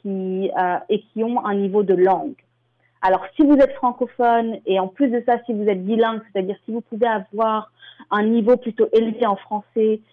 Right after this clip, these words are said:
et un niveau plutôt très basique en anglais, alors là, c'est presque le jackpot. Euh, vous avez, euh, de grandes chances, euh, de pouvoir venir immigrer au Canada, que ça soit de façon temporaire ou de façon permanente.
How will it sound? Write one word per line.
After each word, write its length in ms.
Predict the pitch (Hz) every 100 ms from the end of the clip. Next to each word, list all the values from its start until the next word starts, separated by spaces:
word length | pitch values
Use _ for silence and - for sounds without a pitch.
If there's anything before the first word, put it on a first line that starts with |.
| - -
et 140 | 208
un 140 | 202
niveau 300 | 208 214 214
plutôt 300 | 240 233 214
très 320 | 202 - - 262
basique 440 | 226 220 233 -
en 120 | 196
anglais, 500 | 190 185 202 233 294 294 _ _
alors 260 | 196 202 202
là, 160 | 220
c'est 80 | 233
presque 280 | 202 240 240
le 160 | 214 202
jackpot. 460 | 202 196 - 262 302 _ _ _ _ _ -
Euh, 420 | 185 185 180 180 180
vous 180 | 202
avez, 680 | 208 202 196 220 220 220 214
euh, 80 | 185
de 120 | 175
grandes 380 | 196 208 233 254 247
chances, 280 | 233 220 226 - _ -
euh, 80 | 190
de 100 | 190
pouvoir 420 | 190 220 202 214
venir 400 | 196 196 196 208 190
immigrer 380 | 214 202 202 214
au 100 | 196
Canada, 560 | 196 185 180 185 220 -
que 60 | 220
ça 120 | 208 196 _
soit 360 | 208 208 202 - _ _
de 60 | 208
façon 300 | 202 196 208
temporaire 800 | 202 226 208 214 202 202 226 247 -
ou 100 | 226
de 120 | 196
façon 300 | 214 202 196
permanente. 500 | 202 190 180 170 151